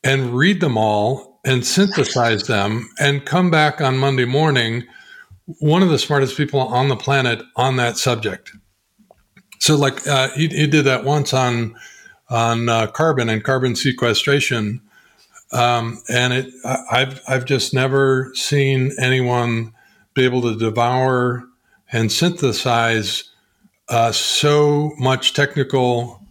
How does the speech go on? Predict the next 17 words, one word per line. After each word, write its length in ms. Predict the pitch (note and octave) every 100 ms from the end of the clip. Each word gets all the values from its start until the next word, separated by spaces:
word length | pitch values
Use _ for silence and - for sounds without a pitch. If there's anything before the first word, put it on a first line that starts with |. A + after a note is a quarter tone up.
| -
content, 640 | C3+ C#3+ - C3 A#2 A#2 - -
uh, 220 | A#2 A#2
so 320 | A2+ - C3+
quickly. 540 | B2+ C3+ - A2+ G#2 G2
So 480 | - B2+ A#2 A2+ - _ - _ _ _ _ _ _ -
just, 300 | D3 - -
he's 220 | C#3+ D3+
an 120 | D#3
extraordinary 880 | C3 - D#3+ D#3+ C#3+ C#3 C3 B2+ B2 - _ C#3
individual, 760 | C3 B2 C3 C3 C3 B2+ B2
and, 360 | A#2 A2+ A2 A2+
um, 460 | A2+ A2 G#2+ G#2+ -
and 140 | B2+ B2
I, 160 | B2 - -
I, 160 | B2 B2 A#2+ -
I 60 | A#2
really, 680 | A2+ B2 C3 C3 B2 A#2+